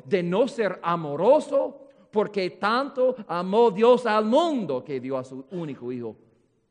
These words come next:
Porque de tal manera amó Dios al mundo que ha dado a su Hijo unigénito. Mas Dios muestra su amor para con nosotros en que siendo aún pecadores, Cristo murió por nosotros.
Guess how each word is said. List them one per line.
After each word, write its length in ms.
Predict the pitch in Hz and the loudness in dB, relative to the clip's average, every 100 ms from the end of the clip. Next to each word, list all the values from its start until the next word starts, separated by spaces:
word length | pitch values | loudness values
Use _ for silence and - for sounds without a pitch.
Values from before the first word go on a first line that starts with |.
| _ _ _ _ | _ _ _ _
Porque 420 | - 214 - 220 | 0 0 2 2
de 140 | 208 202 | 2 0
tal 240 | 226 247 | 2 2
manera 520 | 247 247 262 269 254 | 4 2 2 2 2
amó 260 | 247 254 254 | 2 4 4
Dios 280 | 247 240 - | 4 0 0
al 140 | 196 | -4
mundo 520 | 190 156 123 113 117 _ _ _ | -4 -8 -6 -8 -10 _ _ _
que 120 | 175 | -6
ha 120 | 156 | -4
dado 380 | 151 170 160 135 | -2 0 0 -2
a 80 | 131 | -6
su 220 | 127 123 | -10 -12
Hijo 240 | 127 123 - | -12 -12 -12
unigénito. 500 | 127 123 120 113 123 | -10 -8 -10 -10 -12
Mas 400 | 127 202 208 - | -6 -4 -6 -6
Dios 320 | 202 254 254 - | 0 0 0 -8
muestra 500 | 196 247 294 - 247 | 0 2 2 -2 -10
su 220 | 247 269 254 | -10 -6 -4
amor 420 | 233 240 220 226 | 0 0 0 -4
para 280 | 190 170 160 _ _ _ _ | -8 -8 -14 _ _ _ _
con 160 | 160 151 | -10 -10
nosotros 760 | 131 147 - 117 113 - _ _ _ _ _ | -8 -8 -8 -16 -20 -20 _ _ _ _ _
en 200 | 185 170 | -8 -6
que 160 | 160 147 | -6 -10
siendo 440 | - 220 214 180 | -8 -8 -6 -6
aún 220 | 160 160 156 | -4 -6 -8
pecadores, 580 | 156 143 170 147 131 | -10 -4 -2 -2 -6
Cristo 380 | - 196 175 160 | -10 -10 -10 -12
murió 340 | 143 139 143 139 | -10 -8 -6 -8
por 140 | 131 | -12
nosotros. 680 | 110 - 85 _ _ _ | -18 -20 -20 _ _ _